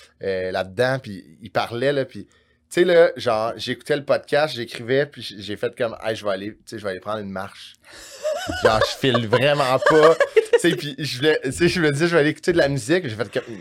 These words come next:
Speaker 1: Chris, j'écouterai pas de musique, elle va m'écouter. » Fait que, tu sais, j'étais,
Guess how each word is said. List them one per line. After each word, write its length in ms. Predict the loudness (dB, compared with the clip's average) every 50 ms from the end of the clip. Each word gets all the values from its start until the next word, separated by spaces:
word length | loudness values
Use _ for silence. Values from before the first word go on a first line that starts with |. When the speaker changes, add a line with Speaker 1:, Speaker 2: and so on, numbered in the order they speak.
| -10 -10 -10
Speaker 1:
Chris, 220 | -6 -4 -2 -2 -2
j'écouterai 360 | -2 -6 -8 -8 -8 -6 -4
pas 80 | -4 -4
de 60 | -4
musique, 160 | -2 -2 0 0
elle 80 | 2
va 80 | 2 2
m'écouter. » 500 | 2 2 -2 -4 -4 -4 -4 -4 -4 -4 -8
Fait 360 | -16 -18 -18 -14 -2 0 2
que, 100 | 2 4
tu 140 | 4 2 2
sais, 60 | 2 2
j'étais, 160 | 0 0 0